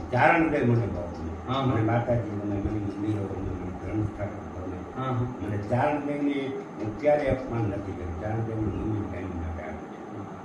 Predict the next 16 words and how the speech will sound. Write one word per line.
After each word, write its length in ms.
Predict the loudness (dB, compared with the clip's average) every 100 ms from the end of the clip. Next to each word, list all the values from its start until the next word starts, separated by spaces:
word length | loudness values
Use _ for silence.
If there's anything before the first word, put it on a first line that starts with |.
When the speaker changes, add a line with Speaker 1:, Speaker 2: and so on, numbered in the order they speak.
| -10 -6 -2
Speaker 1:
અને 100 | 0
ઘણા 280 | 4 4 4
બધા 240 | 2 0 -2
ચારણ 380 | 0 0 0
દેવ 140 | -2 -4
મારા 380 | -4 -4 -6 -8 -8
ભલામાં 460 | -6 -4 -4 -4 -8
છે. 160 | -10 -10 -12 -12 -12 -10 -10 -12 -8 -2
Speaker 2:
અને 160 | 4 6 6 6 4 2 0 -4 -8 -10 -2
કારા 260 | 4 6 6
બાપા, 280 | 4 4 0 -4 -10 -12 -10 -10 -6 2
મેં 420 | 6 6 4 2
વડવાઓ 500 | 2 4 6 8 6
પાસેથી 460 | 6 4 4 2 -2
એક 120 | 2
વાત 180 | 4